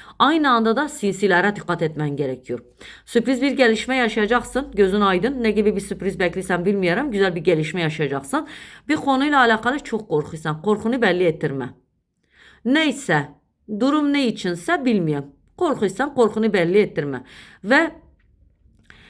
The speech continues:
iki, ikili görüşmen olacak arkadaşım. Yani ikili görüşmen olacak. Bu ikili görüşmeden sonra bir yeni iş fırsatı, Bir yeni aşk fırsatı. Çox sevdiğin bir arkadaşın, yəni sevdiğin dərkən belə,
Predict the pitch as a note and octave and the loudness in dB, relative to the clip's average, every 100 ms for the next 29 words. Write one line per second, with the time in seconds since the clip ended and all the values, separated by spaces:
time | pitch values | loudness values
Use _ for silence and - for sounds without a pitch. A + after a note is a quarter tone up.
0 | - _ - G3+ D4+ A#3+ A#3 - C4 C4+ | -20 _ -6 0 2 2 -2 -2 0 4
1 | A#3+ G#3 A3 B3 A#3+ G3+ E3+ F#3 F#3+ F3 | 4 4 0 0 2 0 0 0 -2 -2
2 | F3 D3 - C#3+ - _ _ _ - - | -4 -6 -6 -12 -14 _ _ _ -20 -6
3 | F#3 F3+ D3+ G#3 B3+ B3 B3 A#3 B3 C4 | 0 0 0 0 0 2 2 2 0 0
4 | B3+ G#3 G3 C#4 A3+ A#3 A3+ A#3 A#3 G#3 | 2 2 0 -2 -2 -2 -2 -2 2 2
5 | G3+ G#3+ A3 A#3 - F3+ D#3+ - - - | 2 0 0 -2 -2 -2 -2 -4 -20 -20
6 | - F#3+ A#3+ B3 A#3+ B3+ C#4 - - _ | -4 0 2 4 4 2 -4 -6 -14 _
7 | - C4+ C4+ D4 D4+ D4+ - _ _ _ | -6 -4 -2 -2 -2 -6 -8 _ _ _
8 | _ _ _ - G3+ B3 A3 A3+ C4+ A3 | _ _ _ -4 0 4 4 4 4 2
9 | G3+ - F3+ E3 E3 D#3 D#3 - - - | 0 -2 -6 -4 -4 -4 -6 -8 -20 -10
10 | D#4 D#4+ - A3+ G#3 A3 C4 B3 G#3 F#3+ | -8 -6 2 2 2 -2 0 2 2 2
11 | F#3 E3 D#3+ F#3 G3+ G#3 G#3 A#3 A3 A3 | -2 -2 -4 -2 0 0 0 2 2 0
12 | C4+ D#4 E4 G#3+ G#3 A3+ G#3+ | -2 -4 -2 -2 4 4 4